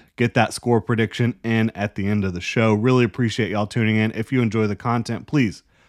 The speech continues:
like, subscribe, hit that notification bell. You can also check out gin jag dot com slash shop. Pick up some new Duval gear.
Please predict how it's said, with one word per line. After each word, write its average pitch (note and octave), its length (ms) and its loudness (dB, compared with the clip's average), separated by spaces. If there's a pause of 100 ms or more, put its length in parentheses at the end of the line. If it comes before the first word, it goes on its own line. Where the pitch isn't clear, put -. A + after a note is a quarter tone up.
(140)
like, A#2 220 2
subscribe, A2 460 -2
hit A2+ 140 -4
that G#2+ 140 -2
notification G#2 680 -4
bell. G2 300 -4 (240)
You - 80 -20
can A2+ 100 -2
also G#2+ 180 -2
check G#2+ 240 -2
out G2 200 -2
gin A2+ 200 0
jag G#2 280 4
dot G#2+ 200 -2
com G#2+ 220 -2
slash F2+ 260 -8
shop. C#3 320 2
Pick A#2 160 -4
up A2 160 -4
some G#2 140 -4
new G#2+ 120 0
Duval G2 420 -2
gear. C#3 420 2